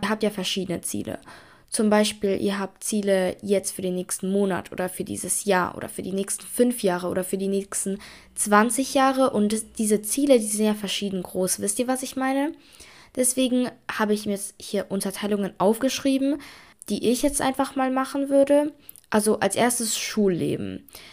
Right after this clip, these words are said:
Will ich gute Noten schreiben? Will ich offener vor der Klasse reden?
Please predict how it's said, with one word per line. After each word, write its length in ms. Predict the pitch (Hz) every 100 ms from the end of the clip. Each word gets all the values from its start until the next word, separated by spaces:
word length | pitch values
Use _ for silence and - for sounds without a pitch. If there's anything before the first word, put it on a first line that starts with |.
| - _
Will 220 | 202 208
ich 180 | 208 -
gute 220 | 208 214
Noten 420 | 214 240 277 277 208
schreiben? 600 | - - 175 180 175 180
Will 220 | 185 185
ich 300 | 180 185 - _ _
offener 400 | 208 208 226 208
vor 120 | 208
der 120 | 196 190
Klasse 640 | - 226 262 277 220 196
reden? 560 | 190 185 180 180 175